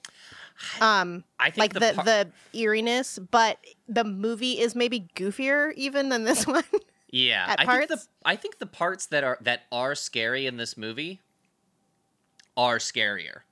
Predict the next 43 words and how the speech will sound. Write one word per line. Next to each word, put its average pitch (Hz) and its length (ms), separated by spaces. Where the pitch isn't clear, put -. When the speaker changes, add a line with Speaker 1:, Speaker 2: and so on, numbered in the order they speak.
Speaker 2:
Like, 113 240
that 147 240
opening, 165 580
the 139 160
opening 156 340
murder 123 560
and 117 200
the, 113 220
the 127 120
sounds. 135 840
I 143 120
have 139 120
a 139 60
note 120 400
here 127 180
about 110 220
the - 60
Speaker 1:
The - 40
sounds 220 360
are 190 60
Speaker 2:
sounds 165 60
Speaker 1:
really 175 200
Speaker 2:
that - 40
Speaker 1:
good. 185 80
Speaker 2:
Those 214 260
were, 151 340
that 202 240
was 208 180
nasty 127 460
murder 110 320
noises. - 500
I 160 120
also 180 180
Speaker 1:
The 175 80
Speaker 2:
think 202 140
Speaker 1:
screams, 403 580
the 269 220
fucking, 339 520
like, 240 240
that 294 180
fucked - 400
up 285 160
scream 269 640